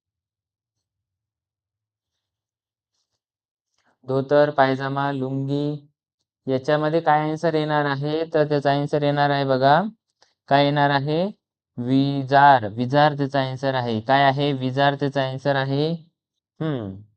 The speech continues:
विजार त्याचा आन्सर आहे. चला पुढे लगेच, मडके, घागर आणि माठ. मडके, घागर आणि माठ हे कशासाठी वापरतो आपण नेहमी?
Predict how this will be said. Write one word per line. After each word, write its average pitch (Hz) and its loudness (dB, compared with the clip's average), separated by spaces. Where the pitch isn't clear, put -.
विजार 135 0
त्याचा 139 -4
आन्सर 131 -6
आहे. 110 -4
चला 151 6
पुढे 156 0
लगेच, 156 -2
मडके, 143 -2
घागर 139 -2
आणि 151 -6
माठ. 143 0
मडके, 139 0
घागर 135 -4
आणि 143 -6
माठ 147 0
हे 151 2
कशासाठी 165 -2
वापरतो 156 2
आपण 156 2
नेहमी? 156 -4